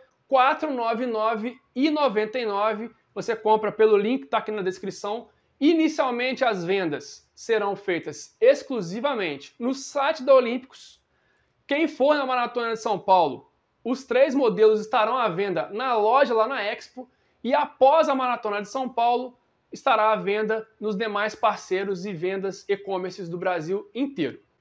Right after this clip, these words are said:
E você, depois de toda essa palestra sobre o tênis, o que que você achou sobre o Olímpicos Corre dois? Gostou do vídeo? Deixe seu like, compartilha com os amigos,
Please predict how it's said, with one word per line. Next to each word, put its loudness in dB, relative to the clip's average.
E 4
você, 4
depois 6
de -2
toda 4
essa -2
palestra 2
sobre -2
o -6
tênis, -4
o -20
que 2
que -6
você -4
achou -4
sobre 0
o 4
Olímpicos -2
Corre 2
dois? -2
Gostou 2
do 2
vídeo? -2
Deixe 8
seu 2
like, 2
compartilha 0
com -4
os -4
amigos, -6